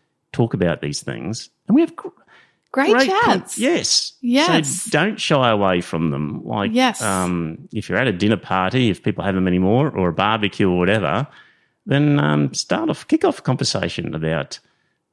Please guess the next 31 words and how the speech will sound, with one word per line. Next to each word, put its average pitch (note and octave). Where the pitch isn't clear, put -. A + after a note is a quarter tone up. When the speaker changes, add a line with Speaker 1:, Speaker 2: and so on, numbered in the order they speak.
Speaker 1:
should -
Israel F#2
Folau D#2
have D2+
been D#2+
sacked -
or -
whatever, C#2+
and C#3
see D4
Speaker 2:
Mm. -
Speaker 1:
what F#3+
people D#3+
say C4
and F2
play C#3+
the C3
devil's B2+
advocate C3+
if C3
you B2
want C#3
to, E3+
but -
people D#4
love -
it. -
Speaker 2:
Yeah. G#3+
Speaker 1:
If -
you F#2+
actually D#2+